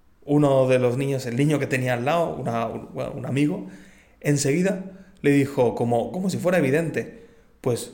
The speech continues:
pues porque es la Virgen María". Y con eso se zanjó todo, toda la pregunta, ¿no? Se dio por contento con esa respuesta. "¿Por qué le dejamos flores a la Virgen María?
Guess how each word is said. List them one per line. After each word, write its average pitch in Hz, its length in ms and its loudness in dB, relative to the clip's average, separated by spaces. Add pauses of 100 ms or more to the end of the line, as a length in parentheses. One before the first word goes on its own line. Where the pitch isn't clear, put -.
(220)
pues 123 140 -4
porque 131 360 0
es 151 140 4
la 143 120 2
Virgen 139 380 0
María". 123 460 -2 (1500)
Y 147 100 2
con 147 200 0
eso 226 340 -4 (320)
se 135 220 0
zanjó 143 920 0
todo, 127 1040 2
toda 156 180 2
la 220 120 2
pregunta, 127 480 0
¿no? 214 200 -6
Se 131 220 -8
dio 170 540 -4
por 127 640 0
contento 127 680 0
con 113 120 -6
esa 117 180 -6
respuesta. 104 560 -10
"¿Por - 220 -4
qué 165 80 -2
le 170 100 -2
dejamos 147 440 -2
flores 135 340 -4
a 127 60 -4
la 123 100 0
Virgen 127 340 -4
María? 127 340 -4